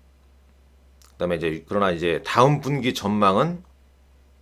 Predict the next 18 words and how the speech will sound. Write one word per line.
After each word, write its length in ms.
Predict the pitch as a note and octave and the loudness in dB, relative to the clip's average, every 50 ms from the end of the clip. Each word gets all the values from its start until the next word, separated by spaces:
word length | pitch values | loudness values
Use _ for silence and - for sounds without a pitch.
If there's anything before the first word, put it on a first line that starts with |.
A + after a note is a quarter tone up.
| _ _ | _ _
이제 80 | _ F#2 | _ -6
월가에서 580 | F2 E2 F#2 A2+ B2+ B2+ D3 D3 C3+ A2+ - - | 0 2 4 4 4 6 6 6 6 4 2 0
봤을 340 | F#2+ F2+ F2+ - G#2 - | -2 -4 -2 -4 -8 -6
때 280 | - F2 D#2+ E2 G#2+ C3 | -4 -4 -2 -2 -4 -6
상당히 480 | - - B2 A#2+ A#2 A2 A2 G#2 - - - _ _ _ _ - | -8 -10 -8 -6 -4 -4 -4 -4 -6 -8 -16 _ _ _ _ -4
예상이 500 | F2 G2 G2+ G2+ A#2 A2+ A#2+ B2+ A#2+ - | -2 -2 -2 0 0 0 0 0 -4 -2
좀 360 | - G2 E2+ C#2+ B1+ - - _ _ _ _ _ _ _ _ _ _ _ _ _ _ _ _ _ _ - | -4 -4 -4 -4 -8 -12 -18 _ _ _ _ _ _ _ _ _ _ _ _ _ _ _ _ _ _ -6
혼조스럽다는 680 | - F#3+ G#3 F#3+ G#3 D#3 C#3 E3 E3 - F#3 F#3 F3+ D3 | -4 -2 2 2 2 2 2 0 0 0 -2 -2 0 -2
얘기죠. 360 | F#2 D#2 D#2 - F#2+ G2 - _ _ _ _ _ _ _ _ _ _ _ _ _ _ _ - - - _ _ _ | -4 -6 -6 -8 -10 -10 -10 _ _ _ _ _ _ _ _ _ _ _ _ _ _ _ -20 -20 -20 _ _ _
외두부시의 800 | G2+ F#2 G2+ G#2 A#2+ C3+ D3 C#3 C#3+ C3 - B2+ C3+ C3+ B2+ - | -2 2 4 4 4 4 2 2 0 0 2 4 4 4 4 2
댄 240 | - - G#2 A#2 B2 | 0 0 0 0 0
이브스 520 | A#2 A2 A2 G2 - - - F2+ E2 D#2 - - - | 0 -2 -2 -4 -4 -6 -8 -8 -8 -8 -10 -14 -10
애널리스트는 840 | - F#2 G2+ G#2+ G#2 F#2 - - - F2 E2+ D2 D2 F2+ B2 D#3+ F#3+ - _ _ _ _ _ _ _ - - - - _ _ _ _ _ _ | -6 -2 0 0 0 0 -4 -8 -8 -8 -6 -6 -6 -6 -8 -10 -12 -14 _ _ _ _ _ _ _ -20 -20 -20 -20 _ _ _ _ _ _
상대적으로 460 | - - - D3+ D#3+ D#3+ D3 B2+ G2+ | -14 -8 -4 -2 0 2 2 2 0
다음 280 | - - - G#2 A#2+ B2 | -2 2 2 2 2 2
분기도 260 | A2 A2+ G#2+ G#2 G2 | 0 -2 -2 -2 -2
좀 120 | B2 B2 F2+ | -4 -6 -6
낙관적이다. 800 | D2 - D#3 - - A#2 A2+ G2 F2+ E2 D2+ C#2+ C#2+ C#2+ - | -6 -8 -10 -4 0 0 0 2 0 -2 -2 -4 -6 -6 -8